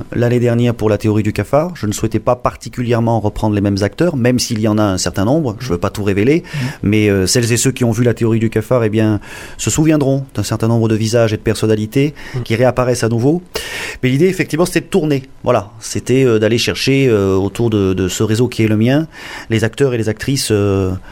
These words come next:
Speaker 1: compétents et compétentes. Et je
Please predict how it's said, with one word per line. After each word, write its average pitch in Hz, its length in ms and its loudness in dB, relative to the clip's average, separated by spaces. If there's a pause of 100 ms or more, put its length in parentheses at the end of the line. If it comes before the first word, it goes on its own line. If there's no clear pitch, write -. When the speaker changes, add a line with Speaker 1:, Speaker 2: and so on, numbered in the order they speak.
(240)
Speaker 1:
compétents 127 400 0
et 113 60 0
compétentes. 123 560 -2 (440)
Et 110 360 4
je 101 240 0